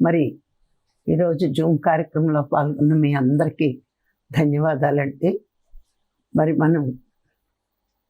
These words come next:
మొ-, ఈ జ్ఞానం గురించి వివరంగా తెలుసుకుంటూ, ప్రాపంచిక జ్ఞానంలో రెండు రకాలుగా, మరి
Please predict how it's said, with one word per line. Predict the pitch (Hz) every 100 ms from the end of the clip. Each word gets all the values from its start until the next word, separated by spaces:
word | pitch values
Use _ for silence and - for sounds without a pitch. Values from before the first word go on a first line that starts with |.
| -
మొ-, | 151 151 - _ -
ఈ | 165 156 156 - -
జ్ఞానం | 160 160 180 190 147
గురించి | 165 160 127 - 175 - - -
వివరంగా | 147 151 180 185 175 175
తెలుసుకుంటూ, | - 147 127 127 - 151 147 185 - - - - - -
ప్రాపంచిక | 160 156 - 196 - 185 175
జ్ఞానంలో | 165 165 160 160 147 156 - _ _ _ _ _ _ -
రెండు | 147 156
రకాలుగా, | 165 170 170 165 170 - 170 - _ _ _ _ _ -
మరి | 151